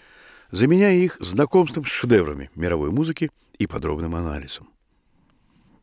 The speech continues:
Не только никогда не проходивший никакого систематического курса гармонии, даже поверхностно этим не занимавшийся, Балакирев не признавал в занятиях вообще никакой нужды.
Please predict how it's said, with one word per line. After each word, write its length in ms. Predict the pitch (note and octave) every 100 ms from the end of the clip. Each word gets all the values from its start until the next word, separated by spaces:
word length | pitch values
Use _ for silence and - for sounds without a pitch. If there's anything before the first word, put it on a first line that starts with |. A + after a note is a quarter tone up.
| -
Не 140 | A2
только 300 | A2+ F3+ D#3+
никогда 240 | B2+ A#2 A2+
не 100 | G2
проходивший 520 | F#2+ G2+ F#2+ - F2+
никакого 360 | F2 F2+ F#2
систематического 800 | D#2+ F2 G2 E2+ D2+ D2 - E2+
курса 320 | D2 E2 - D2
гармонии, 640 | D#2+ D#2+ D2+ C#2+ C#2+ - _ _
даже 220 | - A#2 B2
поверхностно 720 | C3 C3+ C#3+ B2 C#2+ - -
этим 240 | - - D#2+
не 100 | D#2
занимавшийся, 680 | E2 D#2 C#2+ - - - - _ _ _ _ _ -
Балакирев 520 | A#2 D#3+ D#3+ D3+ - - - _ -
не 340 | F#2+ C#3+ G#3
признавал 560 | - F#3 D3 D#3 E3+ D#3+
в 180 | - -
занятиях 420 | F#2+ G#2 - -
вообще 220 | - D2+
никакой 360 | D2+ - E2 D2+
нужды. 300 | D2 C#2+